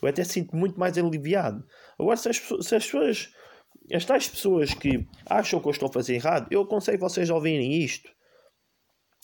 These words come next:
É como se fosse ter uma conversa pessoal com eles. E não basta apontar os dedos a dizer, "Olha, isto está mal."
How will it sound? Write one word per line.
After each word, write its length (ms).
É 80
como 200
se 40
fosse 180
ter 80
uma 180
conversa 360
pessoal 320
com 200
eles. 560
E 380
não 160
basta 240
apontar 480
os 140
dedos 640
a 60
dizer, 220
"Olha, 200
isto 120
está 180
mal." 400